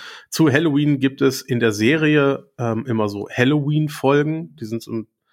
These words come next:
die sind nicht in der Kontinuität, denn regelmäßig sterben dort Figuren oder werden verwandelt in Monster,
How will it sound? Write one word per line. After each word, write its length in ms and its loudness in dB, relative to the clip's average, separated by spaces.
die 100 -8
sind 160 -2
nicht 220 0
in 100 2
der 80 4
Kontinuität, 840 2
denn 180 0
regelmäßig 580 0
sterben 360 2
dort 160 2
Figuren 720 -2
oder 360 0
werden 280 0
verwandelt 460 2
in 100 0
Monster, 600 0